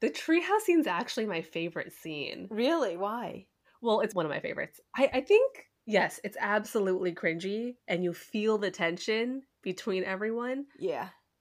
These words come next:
Speaker 1: But it was kind of fun to see everybody interact with each other. I feel like that's the only scene where everyone's together.
Speaker 2: That's true, which also,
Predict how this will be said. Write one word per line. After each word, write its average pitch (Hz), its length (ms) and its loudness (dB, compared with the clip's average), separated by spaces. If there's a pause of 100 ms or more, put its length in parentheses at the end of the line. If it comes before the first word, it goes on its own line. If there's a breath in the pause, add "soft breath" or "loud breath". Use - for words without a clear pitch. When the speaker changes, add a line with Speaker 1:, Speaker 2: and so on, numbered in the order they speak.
(160)
Speaker 1:
But 240 160 4
it 254 100 0
was 262 140 2
kind 359 260 0
of 370 80 -2
fun 196 360 2
to 226 100 -6
see - 340 -10
everybody 160 520 -4
interact 143 540 -4
with - 140 -10
each - 160 -12
other. - 320 -8
I 180 80 -6
feel 269 220 -4
like 403 180 2
that's 294 220 -4
the 240 100 -2
only 220 240 -4
scene 247 320 -8
where 165 100 -2
everyone's 185 520 -4
together. 180 720 -6 (120)
Speaker 2:
That's 381 380 0
true, 226 540 -4
which 349 200 -2 (120)
also, 294 540 0